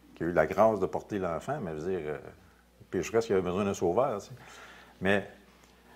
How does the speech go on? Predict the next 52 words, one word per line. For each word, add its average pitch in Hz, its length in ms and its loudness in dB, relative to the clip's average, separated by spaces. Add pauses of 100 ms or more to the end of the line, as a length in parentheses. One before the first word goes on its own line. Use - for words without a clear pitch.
(120)
on 85 120 4
voit 135 140 12
ici 92 220 6
que 113 80 8
lorsqu'on 113 520 6
voit 127 180 10
le, 110 140 10
li-, 120 240 4
le 98 160 4
roi 101 320 12
des 143 140 12
rois 151 200 12
et - 20 10
seigneur 123 280 4
des 113 100 6
seigneurs, 110 300 2
Jésus-Christ, 123 540 0
c'est - 160 -8
pas, 135 80 -4
euh, 78 380 -2 (680)
oui, 110 120 0
lui, 90 100 0
oui, 131 260 4
il, 85 260 0
il 87 60 2
a - 20 2
déjà 92 140 2
été 107 160 0
petit - 200 -6
enfant, 92 300 0 (1040)
mais 87 160 -8
tu - 60 -14
sais, 123 160 -2
c'est - 420 -8
le 80 80 -2
roi 113 220 6
des 110 120 6
rois, 135 260 0
le 107 100 -4
seigneur 120 320 -2
des 107 80 4
seigneurs, 110 360 2
puis 107 100 -2
il 98 40 6
va 107 80 10
revenir 135 460 12
comme 107 160 6
ça 135 120 0
un 110 120 6
jour. 131 420 2 (640)
Et, 92 180 10
euh, 85 260 10